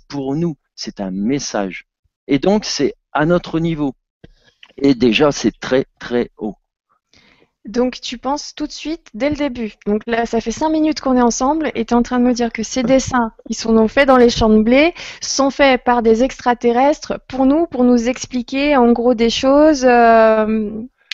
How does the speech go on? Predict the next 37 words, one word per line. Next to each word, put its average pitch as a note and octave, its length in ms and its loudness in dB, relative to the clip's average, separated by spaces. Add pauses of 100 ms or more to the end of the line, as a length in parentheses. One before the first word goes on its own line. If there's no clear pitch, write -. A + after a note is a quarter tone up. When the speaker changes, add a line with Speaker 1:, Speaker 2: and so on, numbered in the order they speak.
Speaker 2:
de, A#3 200 0 (120)
pour A#3+ 100 -2
nous A#3+ 160 2
envoyer, B3+ 320 2
pour A#3 140 0
nous A#3+ 160 2
écrire E4 240 0
un D4 60 6
Speaker 1:
Com-, C4 60 4
Speaker 2:
message D4 340 4
finalement, B3+ 400 -2
au C4+ 40 0
lieu A#3+ 100 4
de A3+ 60 -4
prendre A#3+ 180 0
une D4+ 80 2
feuille B3+ 120 2
de A#3+ 80 2
Speaker 1:
complet. - 160 4
Speaker 2:
papier, D#4 240 -4
ils B3 40 -14
écrivent D3+ 200 -2
Speaker 1:
Et, D#3+ 100 4
Speaker 2:
sur - 80 -6
les B3 80 2
Speaker 1:
et A#3+ 40 4 (120)
Speaker 2:
champs. C#3+ 60 4
Speaker 1:
avec F3+ 360 -2
urgence. F#3+ 680 -6 (180)
Et B2+ 80 -4
je B2 80 -8
dirais F3 200 2
même, G3 360 -2 (120)
Speaker 2:
Et A3+ 120 -2
avec C#4+ 180 -2
Speaker 1:
si, C#4 60 -6
Speaker 2:
urgence. G3+ 460 2